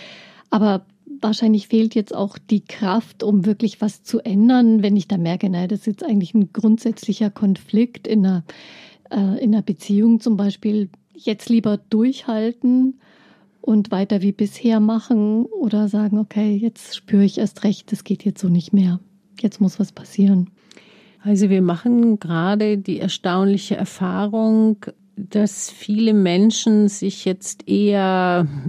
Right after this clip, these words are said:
Speaker 2: ich sag's mal so, zusammenreißen. Also dass sie sich tatsächlich bemühen, dass es nicht total eskaliert, weil sie natürlich auch merken, wir, wir sind jetzt aufeinander angewiesen.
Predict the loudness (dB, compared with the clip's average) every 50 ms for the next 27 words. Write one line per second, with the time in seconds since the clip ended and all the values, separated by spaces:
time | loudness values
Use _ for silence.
0 | -10 -10 -12 -10 -8 -6 -2 -2 -2 0 0 -4 -4 -4 -4 -4 -2 0 2 2
1 | 2 4 4 2 0 0 -2 -2 -2 -2 -2 -4 -6 -6 -6 -4 -4 -4 -4 -4
2 | -4 -4 -4 -4 -2 -4 -6 -4 -6 -6 -6 -4 -6 -8 -8 -10 -8 -8 -8 -6
3 | -6 -8 -8 -8 -8 -8 -8 -6 -6 -6 -8 -10 -4 -2 0 2 2 2 2 0
4 | 2 2 2 2 2 2 2 2 4 2 2 0 -2 -12 -20 -20 -20 -20 -20 -20
5 | -20 -20 -20 -20 -20 -20 _ _ _ _ -10 -6 -2 -2 -2 0 -2 -2 2 4
6 | 4 2 2 2 -4 -6 -6 -4 -2 -2 -2 0 0 -2 -2 -4 -4 -4 -4 -2
7 | -2 0 0 0 0 -2 -4 -4 -4 -2 -2 -2 0 0 2 2 2 0 0 0
8 | 0 0 0 -2 -2 -6 -6 -2 0 0 0 0 0 -2 -2 -2 0 0 2 2
9 | 2 0 0 0 0 0 0 0 0 -2 -2 -4 -2 -2 0 0 2 2 0 2
10 | 0 -2 -4 -4 -4 -2 -2 -2 0 0 0 0 0 2 2 2 2 2 0 -2
11 | -8 -8 -8 -6 -6 -6 -6 -8